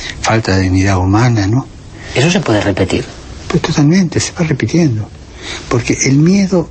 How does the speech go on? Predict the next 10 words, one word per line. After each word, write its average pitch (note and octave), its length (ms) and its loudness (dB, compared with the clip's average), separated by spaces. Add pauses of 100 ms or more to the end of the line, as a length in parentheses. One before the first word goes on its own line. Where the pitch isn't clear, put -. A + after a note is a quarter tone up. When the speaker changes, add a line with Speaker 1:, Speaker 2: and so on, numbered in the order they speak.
Speaker 1:
es - 600 0 (1000)
el G#2+ 180 2
material B2 880 0
sobre G#2 340 0
el G2+ 80 -4
cual B2+ 160 0
se - 160 0
edifican G#2 480 0
las G2+ 100 2
dictaduras. - 720 -4